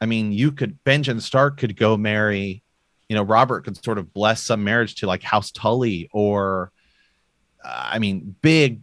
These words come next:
it could be a big, significant marriage that he could be a piece for, but he still goes and joins the Wall. So,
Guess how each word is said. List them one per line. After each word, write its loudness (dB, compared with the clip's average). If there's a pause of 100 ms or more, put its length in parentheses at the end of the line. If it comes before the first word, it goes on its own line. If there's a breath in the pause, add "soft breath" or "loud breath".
it 0
could -2
be 2
a 2
big, 0
significant -6
marriage -10
that -4
he -6
could -8
be -4
a -4
piece -10
for, -6
but -8
he -8
still -8
goes -6
and -8
joins -4
the -14
Wall. -4
So, 0